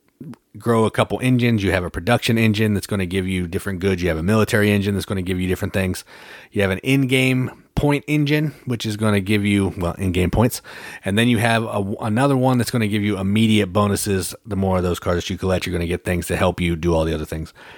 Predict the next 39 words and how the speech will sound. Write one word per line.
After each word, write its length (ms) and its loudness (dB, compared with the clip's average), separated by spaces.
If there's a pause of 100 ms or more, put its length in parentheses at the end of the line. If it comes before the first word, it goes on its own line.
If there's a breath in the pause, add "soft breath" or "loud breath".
(240 loud breath)
There's 160 -2
also 220 0
some 140 -6
spaces 340 2
on 100 4
the 60 2
board 320 4
where 80 2
you 80 2
can 100 0
just 160 -4
get 160 -2
generic 340 0
resources 580 4
to 100 0
help 200 0
you 120 2
along 240 0
your 80 -4
journey. 320 -6 (720 loud breath)
And 100 0
you're 80 2
gonna 140 2
do 180 0
that 180 2
over, 580 0
I 400 -8
can't 180 -4
remember 260 -2
the 120 0
amount 240 0
of 40 -2
the 80 -2
rounds, 340 -2
like, 200 -6
six 280 -4
rounds 280 2
or 40 2
something. 520 0